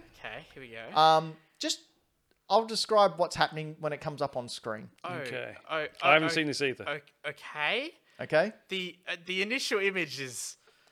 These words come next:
Speaker 1: something.
Speaker 2: Yep.
Speaker 1: Okay, here we go.
Speaker 2: Okay, here we are. So it's got a lady coming out of a taxi in tears in a wedding dress.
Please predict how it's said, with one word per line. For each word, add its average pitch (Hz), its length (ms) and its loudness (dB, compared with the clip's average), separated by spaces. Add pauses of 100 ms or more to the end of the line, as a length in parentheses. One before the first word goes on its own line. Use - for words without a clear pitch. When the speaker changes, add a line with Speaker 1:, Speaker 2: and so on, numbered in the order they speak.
(240)
Speaker 1:
something. 170 520 -4 (160)
Speaker 2:
Yep. 196 220 0
Speaker 1:
Okay, 160 220 2
here 175 120 -2
we 208 80 -4
go. 127 320 -2
Speaker 2:
Okay, 131 280 -6
here 147 120 -6
we 185 80 0
are. - 160 2 (1800)
So - 200 2
it's 185 180 4
got 247 200 2
a 190 180 4
lady 185 260 4
coming 180 260 -4
out 160 220 -2 (100)
of 147 120 -2
a 151 60 -2
taxi 156 500 -6
in 160 100 -8
tears 143 400 -6
in 147 140 -10
a 135 80 -2
wedding 131 320 -2
dress. - 460 -10